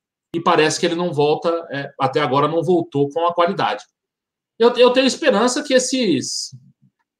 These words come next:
vai dar quantos dias? Dez, dez, doze, quinze dias, né? De,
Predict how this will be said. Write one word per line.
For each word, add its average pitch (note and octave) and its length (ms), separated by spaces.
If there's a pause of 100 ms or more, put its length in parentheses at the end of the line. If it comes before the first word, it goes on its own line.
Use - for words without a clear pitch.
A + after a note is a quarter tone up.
(120)
vai D3+ 320
dar F#3 160
quantos F3+ 300
dias? D3+ 400
Dez, D3 560 (180)
dez, C#3 320
doze, D3 320
quinze E3 360
dias, A#2 320
né? D#3 180 (280)
De, A2+ 300